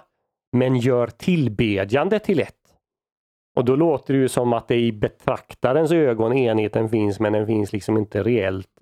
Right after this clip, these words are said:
i verkligheten. Så Nestorius blev då anklagad för att söndra mellan naturerna så att det i pa-,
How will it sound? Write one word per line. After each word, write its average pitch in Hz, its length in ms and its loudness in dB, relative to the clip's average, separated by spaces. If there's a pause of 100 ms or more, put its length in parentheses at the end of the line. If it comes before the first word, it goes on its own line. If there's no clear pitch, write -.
(120)
i 101 140 0
verkligheten. 104 840 -4 (460)
Så 127 320 0 (540)
Nestorius 131 760 0
blev 143 300 0
då 113 220 0
anklagad 120 1120 -2 (600)
för 101 320 2
att - 180 -6 (720)
söndra 107 840 -2 (160)
mellan 101 760 -2 (100)
naturerna 104 760 0
så - 140 -4
att 110 120 -6
det 117 80 -2
i 104 40 0
pa-, - 180 -4